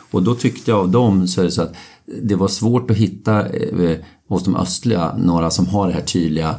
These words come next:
att man på något vis avslutar lite, lite neråt, lite, att, att det är en, eh, det är så vansinnigt spetsigt direkt rakt på, eh, utan,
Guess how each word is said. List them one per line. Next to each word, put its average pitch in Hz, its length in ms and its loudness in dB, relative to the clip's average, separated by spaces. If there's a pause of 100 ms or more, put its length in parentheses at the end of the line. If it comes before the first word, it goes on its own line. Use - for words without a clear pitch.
(200)
att - 160 -6
man 90 140 -4
på 87 60 0
något 85 240 -2
vis - 380 0
avslutar 85 680 -2
lite, 80 400 -2 (380)
lite - 240 0
neråt, 90 520 2
lite, 92 240 0 (340)
att, 98 140 -4
att - 180 -6
det 95 120 2
är 92 40 2
en, 90 220 -2 (320)
eh, - 260 -8 (560)
det 113 100 -2
är 104 40 2
så 110 120 0
vansinnigt 110 800 0
spetsigt - 520 -4
direkt 87 440 -4 (140)
rakt 98 400 -4
på, 85 280 0 (100)
eh, 80 360 0
utan, 80 760 -2